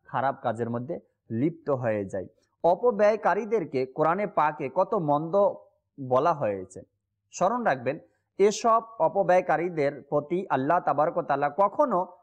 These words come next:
খুশি হন না। কাজেই আমরা কেন এসব কাজ করে আল্লাহ তাবারক ওয়া তাআলাকে নারাজ ও তার প্রিয়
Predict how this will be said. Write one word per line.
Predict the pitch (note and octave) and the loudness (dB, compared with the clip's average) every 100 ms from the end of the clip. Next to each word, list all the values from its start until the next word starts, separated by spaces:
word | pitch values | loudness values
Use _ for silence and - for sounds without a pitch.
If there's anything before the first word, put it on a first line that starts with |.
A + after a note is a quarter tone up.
| _ _ | _ _
খুশি | - F3+ - B2+ | -8 -6 -4 -4
হন | G#2 | -4
না। | F#2+ E2 - | -6 -8 -2
কাজেই | D#3+ F#3+ A3+ D#3 D3+ _ _ _ _ C#3+ | 0 2 -2 -2 -6 _ _ _ _ -2
আমরা | D#3+ F#3+ F3+ E3 - - _ _ _ | -2 2 2 0 -6 -20 _ _ _
কেন | G#3 B3 | 0 2
এসব | - E3+ - F#3+ - - | 2 0 2 0 0 0
কাজ | C#3+ F3 - - | 2 2 -2 0
করে | G3 F3+ C#3+ | 2 2 0
আল্লাহ | C#3+ C#3 F#3+ | -2 0 0
তাবারক | F#3+ D3 D#3 D#3 | 2 2 2 0
ওয়া | D#3+ | -2
তাআলাকে | D#3+ G3 G3 D#3 B2 | 0 2 0 -4 -6
নারাজ | B2 B2 D#3 F#3+ F#3+ - | -2 2 4 2 0 -4
ও | D#3+ | -2
তার | D3+ C#3 | 0 0
প্রিয় | D3 | -2